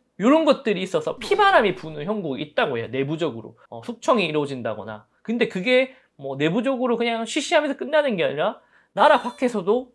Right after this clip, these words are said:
이게 조금 흔들흔들한 게 보이는. 어, 그래서 김정은이 어떠한 도발을 할 수도 모르겠다라는 뭔가 미국이 우리나라한테 뭔가 경고를 할 수도 있을 만큼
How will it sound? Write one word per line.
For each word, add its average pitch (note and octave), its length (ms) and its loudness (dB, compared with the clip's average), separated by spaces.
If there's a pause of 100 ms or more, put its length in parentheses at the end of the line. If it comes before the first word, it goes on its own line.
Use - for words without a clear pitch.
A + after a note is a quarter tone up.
(100)
이게 F3+ 240 -2
조금 C3+ 440 -10
흔들흔들한 A3+ 640 0
게 C3 120 -6
보이는. D3 440 -4 (340)
어, - 120 -16
그래서 D3+ 300 -4 (180)
김정은이 G3+ 840 -4 (260)
어떠한 B3 480 6
도발을 G#3 400 6
할 B3 80 2
수도 G3 480 -8 (240)
모르겠다라는 F#3 840 4
뭔가 D#3+ 220 2
미국이 F3+ 360 -4
우리나라한테 D3 460 -4
뭔가 C3 320 -4 (340)
경고를 G#3 460 2
할 C4+ 80 4
수도 D#3 180 -4
있을 F#3+ 180 -4
만큼 F#3+ 480 -2